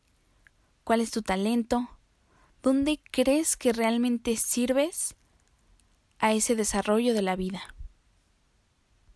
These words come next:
Y también, sin antes agradecerte por estar aquí,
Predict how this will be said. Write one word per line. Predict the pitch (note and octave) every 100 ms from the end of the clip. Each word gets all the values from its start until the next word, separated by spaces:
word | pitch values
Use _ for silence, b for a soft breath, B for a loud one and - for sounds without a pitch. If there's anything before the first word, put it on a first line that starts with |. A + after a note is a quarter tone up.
| _ _ _ _ _ _ _ _
Y | - A3+
también, | A3 G#3+ A3 A#3+ C4+ - -
sin | - - A#3 A3+
antes | A3+ B3+ B3+
agradecerte | G#3+ G3+ G3+ G3 - A3 A#3+ A#3+
por | G#3
estar | G3+ - G3+
aquí, | G3+ - G#3 A3+